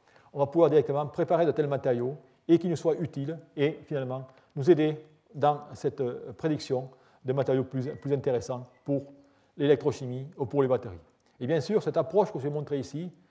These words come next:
est, a été dédiée à des matériaux de batterie, mais c'est la même systématique qu'on retrouvera lorsqu'on va dessiner des matériaux pour le photovoltaïque, dessiner des matériaux pour le thermoélectrique.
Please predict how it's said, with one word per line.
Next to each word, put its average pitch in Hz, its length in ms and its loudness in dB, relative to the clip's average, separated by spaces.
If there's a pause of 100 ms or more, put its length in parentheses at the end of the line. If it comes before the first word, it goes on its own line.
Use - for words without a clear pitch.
(240)
est, 165 360 2
a 143 100 0
été 147 160 0
dédiée 190 520 0
à 131 60 -10
des 127 60 -4
matériaux 143 300 -2
de 127 40 -2
batterie, 123 400 -4 (240)
mais 120 80 -10
c'est 160 100 -2
la 156 60 4
même 170 220 0
systématique 185 540 -4
qu'on 147 100 -6
retrouvera 139 600 -6 (220)
lorsqu'on 131 200 -8
va 139 100 4
dessiner 185 280 0
des 180 80 -2
matériaux 151 260 -2
pour 151 100 -4
le 135 60 -2
photovoltaïque, 135 640 -8 (380)
dessiner 180 280 0
des 175 60 2
matériaux 156 260 2
pour 147 120 2
le 123 60 -2
thermoélectrique. 131 720 -4